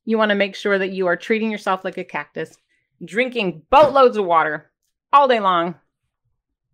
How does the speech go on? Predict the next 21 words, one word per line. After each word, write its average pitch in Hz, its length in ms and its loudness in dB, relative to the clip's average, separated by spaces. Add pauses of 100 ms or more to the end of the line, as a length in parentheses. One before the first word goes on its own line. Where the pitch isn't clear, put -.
(120)
right? - 320 -2 (200)
'Cause 190 100 -8
that's 226 240 0
how 226 160 2
you 220 380 -4
lose 233 260 -4
weight. 302 260 -2
You're, 180 120 -2
like, 185 260 -4 (300)
all 180 160 -4
full 220 260 0
of 220 80 0
water. - 380 -8 (200)
<laughs> 180 80 -14 (760)
And 226 120 2
it 233 80 6
helps 277 200 2
digestion 202 720 0
and 175 140 -6
your 156 80 -8
skin. 185 540 -6